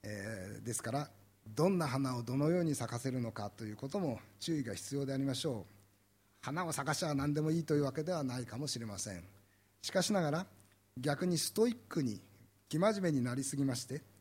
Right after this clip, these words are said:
いわばつぼみを切り落とすような、あー、切り詰めた、切り詰めすぎた生活をしてしまいますと、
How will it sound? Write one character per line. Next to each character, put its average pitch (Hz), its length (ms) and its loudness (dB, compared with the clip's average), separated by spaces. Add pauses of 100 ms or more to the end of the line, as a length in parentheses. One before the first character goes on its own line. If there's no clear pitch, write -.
(460)
い 139 100 0
わ 190 140 6
ば 151 120 0
つ - 240 -4
ぼ 165 160 4
み 185 160 4
を 175 120 4
切 - 180 -8
り 190 160 0
落 190 100 0
と - 120 2
す 170 160 0
よ 147 160 4
う 117 40 -4
な、 104 140 -4 (160)
あ 110 440 -8
ー、 - 60 -10
切 - 140 -6
り 139 80 0
詰 185 180 2
め 160 60 2
た、 135 220 0 (160)
切 147 100 -6
り 170 60 2
詰 190 200 2
め 190 80 6
す - 160 0
ぎ 208 140 0
た 143 120 0
生 147 200 0
活 135 240 -2
を 131 80 0
し - 80 -4
て 139 100 -2
し 131 140 -2
ま 127 100 2
い 123 60 2
ま 120 100 0
す - 120 -8
と、 185 140 0